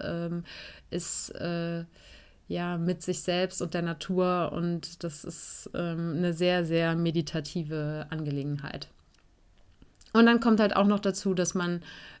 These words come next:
äh, zumindest wenn man in Zentraleuropa wohnt, sehr wahrscheinlich auch reisen muss zum Surfen. Ähm, das heißt, äh, allein dadurch,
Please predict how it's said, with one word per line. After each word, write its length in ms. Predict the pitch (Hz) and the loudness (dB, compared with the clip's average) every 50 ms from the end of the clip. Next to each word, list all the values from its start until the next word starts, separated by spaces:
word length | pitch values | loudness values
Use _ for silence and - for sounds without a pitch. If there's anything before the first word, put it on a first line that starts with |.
| _ - | _ -2
äh, 280 | 180 180 175 175 175 | 0 0 0 0 0
zumindest 480 | - - 214 214 240 254 269 269 262 - | 2 6 8 10 10 10 8 8 4 2
wenn 120 | 240 233 | 2 2
man 300 | 233 226 220 220 226 214 | 4 4 4 4 2 2
in 580 | - - 208 214 220 214 214 214 214 214 - - 202 | 0 0 2 2 4 4 2 2 2 0 -2 -4 -2
Zentraleuropa 920 | - 240 226 - - 208 214 226 208 208 196 208 208 208 214 214 202 190 | 0 0 0 2 2 2 4 6 6 6 6 4 2 2 2 0 2 2
wohnt, 280 | 190 196 196 190 196 185 | 4 4 4 4 4 2
sehr 180 | - 202 214 | 4 4 4
wahrscheinlich 580 | 226 214 - - 208 202 196 196 196 - - - | 4 4 2 2 2 2 2 2 0 -2 -4 -2
auch 300 | - 175 170 - - - | -2 -2 -2 -4 -2 2
reisen 400 | 160 175 208 240 247 254 233 226 | 4 6 6 8 8 10 10 10
muss 260 | 226 233 226 226 - | 10 8 6 4 2
zum 160 | - 220 220 | 2 2 2
Surfen. 600 | 208 - - 208 202 208 202 - 214 208 208 208 - - - - - - - - - | 2 2 2 4 4 2 2 2 0 0 0 -2 -8 -16 -18 -18 -18 -20 -16 -8 -4
Ähm, 300 | 185 190 185 185 185 175 170 | -2 -2 0 0 -2 -2 0
das 220 | - 190 180 - | 0 0 0 2
heißt, 420 | - 190 180 185 180 - - - - | 2 2 4 4 2 0 -4 -10 -8
äh, 380 | - - - 180 180 180 180 - | -4 -2 0 0 0 0 0 0
allein 320 | - 185 185 190 190 180 | 0 2 2 2 0 2
dadurch, 680 | 180 170 160 185 185 190 190 185 185 180 - - - | 2 2 4 4 4 4 4 4 2 0 -2 -6 -8